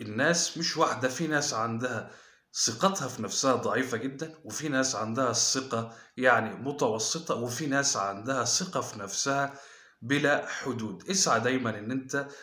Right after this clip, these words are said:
تطور من ذاتك، تطور من شخصيتك، واستعمل عقلك دايمًا عشان توصل للهدف ده. الموضوع مش صعب، ولكن الموضوع محتاج محاولة، ونفهم الطريق اللي احنا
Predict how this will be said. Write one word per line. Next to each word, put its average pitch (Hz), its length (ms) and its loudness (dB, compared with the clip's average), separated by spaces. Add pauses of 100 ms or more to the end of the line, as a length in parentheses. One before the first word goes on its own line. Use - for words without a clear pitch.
(140)
تطور 120 460 2
من 104 140 -6
ذاتك، 131 460 2
تطور 117 500 0
من 104 160 -8
شخصيتك، 151 920 -2 (340)
واستعمل 147 920 2 (420)
عقلك 117 440 6
دايمًا 131 600 0
عشان 117 480 -2
توصل 123 540 -2 (220)
للهدف 104 560 0
ده. 92 280 -8
الموضوع 117 480 2
مش 131 140 -2
صعب، 143 420 0
ولكن 131 640 0
الموضوع 110 600 -2
محتاج 131 680 -2 (380)
محاولة، 170 680 2 (120)
ونفهم 131 580 -4
الطريق 120 560 0
اللي 110 240 -2
احنا 127 380 -6